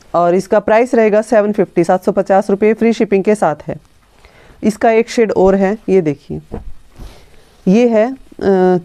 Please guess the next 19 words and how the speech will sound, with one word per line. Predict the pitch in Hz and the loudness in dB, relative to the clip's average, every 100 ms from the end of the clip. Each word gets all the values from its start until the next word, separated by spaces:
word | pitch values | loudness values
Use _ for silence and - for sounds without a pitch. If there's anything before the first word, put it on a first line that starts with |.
| - | 0
थोड़ा | 202 | 0
सा | 208 | 0
coffee | 226 220 254 | 0 2 2
shade | 240 240 214 | 2 2 2
में, | 214 214 | 0 2
थोड़ा | 208 202 | 2 2
सा | 202 | 0
brown | 180 202 208 | 0 2 2
color | 208 196 190 | 2 2 2
में | 196 | 2
है | 196 170 | 2 -2
इसका | 170 175 | 0 0
जो | 175 | 0
प्रिंट। | 170 196 180 202 | 0 -2 0 0
क्रीम | 208 - 226 | 0 2 0
color | 226 220 214 | 2 0 2
base | 185 220 - | 2 0 0
same | 202 202 | 0 2
है, | 214 214 | 2 0